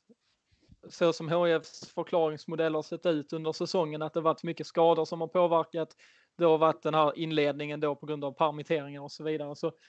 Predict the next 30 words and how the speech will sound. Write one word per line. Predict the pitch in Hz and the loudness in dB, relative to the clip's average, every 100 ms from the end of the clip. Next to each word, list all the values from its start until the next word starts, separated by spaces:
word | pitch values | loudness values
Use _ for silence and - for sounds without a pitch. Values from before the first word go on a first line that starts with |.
| - _ _ - | -20 _ _ 0
får | 175 | 4
man | 165 | 4
ju | |
svårt | 165 202 175 - | 4 4 4 2
att, | 170 165 156 139 214 _ _ _ _ | 0 0 -2 -10 -20 _ _ _ _
man, | 175 180 190 | -6 -4 0
man | 185 | 0
kan | 190 | 2
ju | |
inte | 190 - | 0 2
köra | 190 170 175 | 2 4 2
den, | 185 165 160 | 2 -2 -2
eh, | 165 160 160 165 156 _ _ _ | -2 -2 -4 -6 -12 _ _ _
de | 196 165 | 0 4
argumenten | 165 170 185 175 151 147 160 | 4 4 2 0 -2 -4 -2
nu | 170 156 | 0 0
här | 160 165 | 2 2
i | 156 | 0
slutet | - 160 139 156 | 0 0 0 -4
av | 160 | -4
säsongen, | 147 160 180 151 147 | -4 -4 -4 -4 -6
för | 170 | -4
det | 160 | -4
är | |
ju | 165 | -4
inte | 165 | -4
så | - 165 | 2 2
läget | 156 165 151 165 | 4 0 0 -4
är | 165 | -2
nu. | 165 | -2